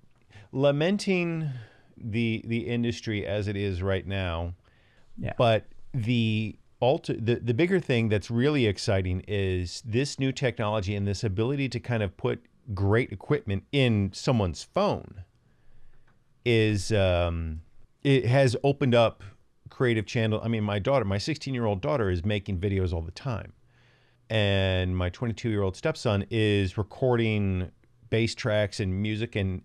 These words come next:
Speaker 1: and my wife is using her computer to collaborate with other musicians, and she's cut in an album. I mean, she has a pro-level software platform in her iMac, a-, and she's really, you know, it's really allowed people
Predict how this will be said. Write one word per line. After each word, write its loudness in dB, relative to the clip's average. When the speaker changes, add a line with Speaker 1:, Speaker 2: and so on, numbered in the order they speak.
Speaker 1:
and 0
my 2
wife 0
is 0
using 0
her 0
computer 2
to 0
collaborate 2
with -2
other 0
musicians, -2
and -2
she's -6
cut -4
in -2
an -2
album. 0
I -4
mean, 0
she -4
has 0
a 0
pro-level 0
software 0
platform -2
in -2
her 0
iMac, -4
a-, 2
and 2
she's 2
really, 4
you -2
know, -2
it's 0
really 4
allowed 4
people 0